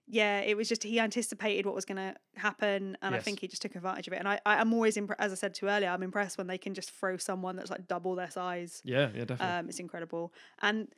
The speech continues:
Speaker 1: one last match to highlight on this, but purely because of the importance of it,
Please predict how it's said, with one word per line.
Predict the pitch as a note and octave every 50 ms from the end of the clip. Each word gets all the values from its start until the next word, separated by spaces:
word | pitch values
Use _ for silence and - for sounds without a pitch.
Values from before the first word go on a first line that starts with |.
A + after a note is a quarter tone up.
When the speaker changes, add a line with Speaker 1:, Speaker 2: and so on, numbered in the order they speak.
| _ _ _ _ _
Speaker 1:
one | A3 B3 B3+ C4+
last | B3+ B3 A#3+ A#3 - B3
match | A3+ - - -
to | A#3
highlight | - - A#3 A3 G#3+ G3+ G3 F#3+
on | - F#3+ F#3+
this, | F#3+ G3 G3+ -
but | - G3+ -
purely | - - A#3+ A3 G#3+ G#3+ G3+
because | F#3+ G3 G3+ G3 - A3 G3+ F#3+
of | G3+ F3+ F#3
the | G3 G3+ G3 G3 F#3
importance | F3+ F#3+ F#3 - A#3+ A3 G#3+ A3 - - F#3+ E3+ - -
of | F3+ E3+ E3 -
it, | F3 F#3 G#3 -